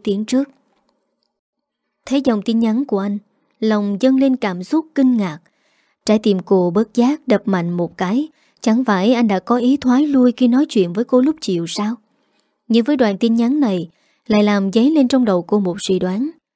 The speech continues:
Chẳng lẽ anh lại lần nữa thuyết phục thành công ba mẹ mình? Ngọc Tú thắc mắc, cô vội vàng phát đoạn ghi âm anh vừa gửi và nghe toàn bộ cuộc trò chuyện giữa họ.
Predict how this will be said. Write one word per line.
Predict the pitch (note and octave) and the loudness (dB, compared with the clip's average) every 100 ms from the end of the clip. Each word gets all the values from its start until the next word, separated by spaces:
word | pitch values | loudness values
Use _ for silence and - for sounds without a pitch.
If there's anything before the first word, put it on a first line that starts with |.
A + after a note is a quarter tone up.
| _ - | _ -8
Chẳng | G3 G3+ | -6 -4
lẽ | F#3 D#3+ G#3+ _ _ - | -4 -6 -12 _ _ 0
anh | C4 | 2
lại | A3+ | 4
lần | G#3 G3+ | 4 2
nữa | G3 G3+ | 2 0
thuyết | E4 F4 | 0 -2
phục | - G3 | 0 0
thành | - G3 | 0 -2
công | F#3+ B3 | -2 -2
ba | B3 B3+ | 0 0
mẹ | B3 F3+ | 0 -2
mình? | E3+ F3 E3+ - _ _ _ _ _ _ | -4 -6 -8 -12 _ _ _ _ _ _
Ngọc | G#3+ G3+ - | 0 0 2
Tú | G3+ | 0
thắc | G#3 A3+ - | 0 -4 -2
mắc, | A3 A#3+ - _ _ _ - | -2 -2 -6 _ _ _ -4
cô | B3+ | -2
vội | A#3 G#3 | 2 0
vàng | G3 G3 F#3+ F#3 A#3 | 0 -4 -4 -8 -12
phát | - D4 E4+ - | -4 -2 -2 0
đoạn | G3 F3+ | -2 -2
ghi | F3+ A#3 | 0 2
âm | A#3+ A#3 | 2 0
anh | A#3+ A3+ | 0 2
vừa | G3 F#3+ | 2 2
gửi | F#3+ F3 G#3+ D4+ _ _ _ | 0 0 -2 -4 _ _ _
và | G#3+ G#3+ | -2 2
nghe | B3 C4+ | 4 2
toàn | B3 G#3 F#3+ | 2 -2 0
bộ | F#3 F3 E3+ | 0 -2 -2
cuộc | G#3 F#3 | -4 -2
trò | G#3+ F#3 | -4 -6
chuyện | E3+ F#3 F3 | -4 -4 -4
giữa | F3+ G3+ | -4 -4
họ. | A3 D#3 D#3+ | -4 -8 -12